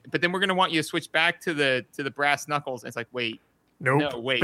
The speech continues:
Speaker 1: what, what was that third one? The, the flame, I'm just gonna hang on to that." And, uh,
Speaker 2: "And if you try to take it away from me, I'll have a flamethrower." <laughs>
Speaker 1: So now I'm just picturing, like, the person who's, like, running you through this, being like, like, as you're strapping on the flamethrower, <laughs> thra-,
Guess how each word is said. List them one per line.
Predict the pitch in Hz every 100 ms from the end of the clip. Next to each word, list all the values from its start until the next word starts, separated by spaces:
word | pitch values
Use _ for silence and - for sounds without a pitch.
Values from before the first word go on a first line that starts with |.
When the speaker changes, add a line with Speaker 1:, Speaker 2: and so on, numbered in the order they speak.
| 139
Speaker 1:
what, | 139 185 160
what | 208
was | 240
that | 254 -
third | - - 151 202 208
one? | 226 247 233 -
The, | 143 -
the | 139
flame, | - 180 170
I'm |
just | 214 294
gonna | 226
hang | 165 160
on | 156 151
to | 117
that." | 135 123 - _ _ _ _ 156
And, | 143 135 123
uh, | 135 123 123 120 113 _ _ _ -
Speaker 2:
"And | 123
if |
you | 131
try | 123 147 139
to | 127
take | 147 147
it | 117
away | 170 160
from | 139 131
me, | 123 117 - _ _ _ -
I'll | 143 139
have | - 175
a | 143
flamethrower." | - - 185 180 147 135 123 - 440 -
<laughs> | _ _ 392 - 392 - _ _ _ - - - 247 - - - - - -
Speaker 1:
So | 214
now | 208
I'm | 220
just | 208 208
picturing, | 190 202
like, | 185 165
the |
person | 147 170 180
who's, | 160
like, | 147
running | 160 160
you | 147
through | 151 160
this, | 156 139
being | 156 156 143
like, | 151 160
like, | 165 170
as | 156 170
you're |
strapping | - 180 160 185 160
on | 160
the | 143
flamethrower, | 165 156 156 147
<laughs> | 202 - -
thra-, | 165